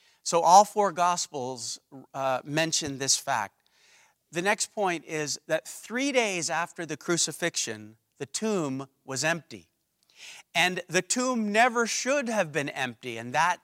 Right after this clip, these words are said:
that's the, that's the point. There were Roman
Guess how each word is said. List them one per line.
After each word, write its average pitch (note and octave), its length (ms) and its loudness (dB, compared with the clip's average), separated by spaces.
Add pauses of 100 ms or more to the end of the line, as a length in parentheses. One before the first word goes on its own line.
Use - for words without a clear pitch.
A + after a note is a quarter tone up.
that's E3 320 0
the, D#3+ 260 -4
that's E3 240 -2
the E3+ 80 -6
point. F#3+ 480 2 (680)
There G3 220 8
were F#3+ 180 6
Roman A3 500 6